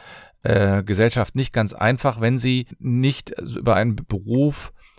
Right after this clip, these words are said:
verfügen, der ihnen genügend Geld bringt. Dann sind sie nämlich häufig von Armut betroffen. Das hatte ich schon aber gesagt. Nun, letztlich ist es so, wenn sie sich trennen und wenn sie also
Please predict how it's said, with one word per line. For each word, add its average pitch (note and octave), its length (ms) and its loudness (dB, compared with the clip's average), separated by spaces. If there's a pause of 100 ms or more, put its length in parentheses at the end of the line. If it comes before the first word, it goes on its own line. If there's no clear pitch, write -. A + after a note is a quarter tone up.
verfügen, C#3 960 0
der A#2 720 2
ihnen A#2+ 180 -4
genügend A2 480 -2
Geld G2 480 -2
bringt. F2+ 420 -4 (560)
Dann C3 300 2 (140)
sind A#2 220 -4
sie A2 80 -6
nämlich A2 240 -2
häufig F#2+ 200 -2
von - 180 -8
Armut F2 280 -6
betroffen. - 340 -10
Das G2 140 -10
hatte G2 140 -4
ich - 40 -10
schon - 260 -10 (200)
aber E2+ 380 -10 (180)
gesagt. - 480 -10 (520)
Nun, E3 260 6
letztlich F3 400 4
ist E3 100 2
es E3 120 0
so, A#2+ 160 2
wenn D3+ 120 4
sie D#3+ 100 -2
sich E3 160 -2
trennen C3 480 4
und A#2 520 0
wenn A2+ 160 2
sie A2+ 180 -2
also G2+ 600 2